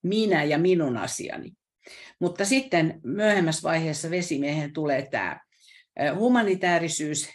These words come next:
eli silloin hän ymmärtää, että minä olen elämän vesi, joka on a-, ammennettu janoisille tai joka ammennetaan janoisille.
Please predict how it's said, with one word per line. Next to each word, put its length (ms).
eli 380
silloin 300
hän 240
ymmärtää, 540
että 280
minä 300
olen 220
elämän 400
vesi, 340
joka 300
on 200
a-, 320
ammennettu 480
janoisille 540
tai 140
joka 180
ammennetaan 800
janoisille. 760